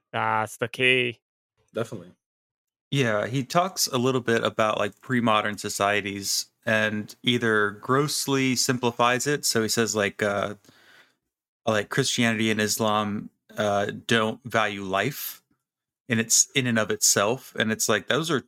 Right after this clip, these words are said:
Speaker 3: two hu-, like, you can't make any
Speaker 1: <laughs>
Speaker 3: claims about religions that big. You know, he sa-,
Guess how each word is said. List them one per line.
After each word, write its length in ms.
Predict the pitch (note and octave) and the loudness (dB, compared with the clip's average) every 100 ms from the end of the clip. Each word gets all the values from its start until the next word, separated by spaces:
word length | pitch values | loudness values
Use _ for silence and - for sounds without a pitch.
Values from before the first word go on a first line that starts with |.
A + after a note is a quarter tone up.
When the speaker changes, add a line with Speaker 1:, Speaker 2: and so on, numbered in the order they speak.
| - | -4
Speaker 3:
two 340 | - C#3 A#2+ | 0 2 0
hu-, 340 | G#2 - B2 A#2+ | -2 0 0 0
like, 160 | A#2 B2 | -4 -4
you 60 | B2+ | -2
can't 240 | F#3 B2 | 0 2
make 260 | B2 B2 - | 2 0 -2
any 300 | A#2+ C3 A2+ | -2 0 0
Speaker 1:
<laughs> 840 | G#2+ F#2+ F#2 _ _ _ - - - | 0 -4 -12 _ _ _ -20 -20 -4
Speaker 3:
claims 480 | B2 A2+ A2 G#2 | 0 0 0 -4
about 360 | A2 G#2 G#2 G2+ | -4 -2 -2 -4
religions 540 | A2+ A2+ G#2+ G#2+ G2 F2+ | -6 -4 -2 -2 -4 -2
that 260 | F#2+ G2 | -2 -2
big. 400 | - G2 - F#2 - _ _ _ _ _ - | -4 -4 -4 -10 -16 _ _ _ _ _ -2
You 120 | A#2 | 0
know, 100 | G#2 | 0
he 100 | A#2+ | 2
sa-, 180 | - | 2